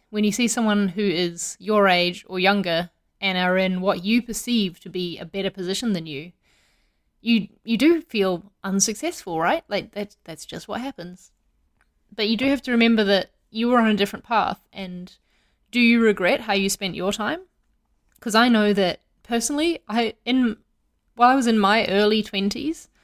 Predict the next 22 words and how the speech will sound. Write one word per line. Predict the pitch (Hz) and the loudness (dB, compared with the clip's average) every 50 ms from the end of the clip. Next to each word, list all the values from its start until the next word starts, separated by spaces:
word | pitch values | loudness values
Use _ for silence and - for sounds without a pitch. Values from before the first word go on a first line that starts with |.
| _ _ _ _ _ | _ _ _ _ _
I | - 226 269 | 0 2 2
was | 302 285 247 220 | 4 2 2 2
in | 214 196 190 | 2 2 4
no | 196 202 208 | 4 4 4
way | 196 196 185 180 | 4 4 2 2
ready | 170 175 180 180 180 170 | 0 -2 -2 -2 -2 -4
to, | - - 175 160 156 160 170 165 _ _ _ _ _ _ _ _ _ | -4 -6 -4 -4 -4 -4 -6 -8 _ _ _ _ _ _ _ _ _
you | - 208 | -4 -2
know, | 208 185 165 170 | -2 0 -2 -2
be | 170 180 190 - 240 220 202 | -4 -8 -6 -2 0 2 2
an | 196 190 | 2 2
entrepreneur | 190 190 - 190 185 202 196 190 190 175 160 156 | 0 -2 -2 -4 -4 -2 0 0 2 2 2 2
and, | 165 170 165 160 - - | 0 -2 -4 -8 -10 -8
and | 196 190 180 180 | -6 -4 -4 -2
trying | - 208 196 185 185 175 | -2 0 0 0 -2 -4
to | - - 180 | -6 -10 -6
build | 160 214 202 196 185 | -2 0 0 2 2
an | 185 190 | 2 2
audience | 196 196 180 170 170 165 151 - | 2 2 2 0 -2 -4 -4 -6
and | 190 180 | -8 -6
all | 165 160 | -6 -6
this. | 160 156 160 - - | -6 -8 -8 -10 -14